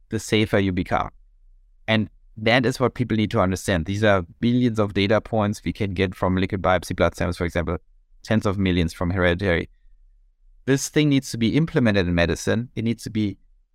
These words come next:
packaged so you can understand it and buy it. We need to partner with the best concierge docs so they can help translate that into care. I think that's the biggest. People have to understand genomics is as big as artificial intelligence or crypto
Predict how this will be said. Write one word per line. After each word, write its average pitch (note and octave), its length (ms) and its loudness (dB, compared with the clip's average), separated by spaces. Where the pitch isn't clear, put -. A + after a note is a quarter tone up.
packaged A2 680 -2
so A2 80 -4
you G2+ 160 0
can G#2 180 -2
understand G#2 560 0
it F#2+ 80 0
and F2+ 180 -2
buy B2 200 4
it. F2+ 240 0
We A2+ 120 0
need A#2+ 160 2
to A#2+ 120 -2
partner B2+ 440 -2
with A2+ 120 0
the G#2+ 80 -2
best G2+ 300 0
concierge C3 440 0
docs - 560 -2
so - 180 -6
they A2+ 240 2
can A2+ 260 0
help G#2 260 0
translate G#2 480 0
that F#2 160 2
into F2+ 260 -2
care. F#2+ 420 0
I A#2+ 100 2
think C3+ 240 0
that's A#2+ 280 2
the - 100 -2
biggest. G#2 460 -2
People E3 280 0
have F#3+ 160 0
to D#3+ 100 2
understand C3+ 520 2
genomics B2 480 0
is - 260 -8
as A#2 220 0
big A#2 300 0
as G2 280 0
artificial G#2 500 0
intelligence F#2 560 0
or E2+ 160 2
crypto B1+ 560 -6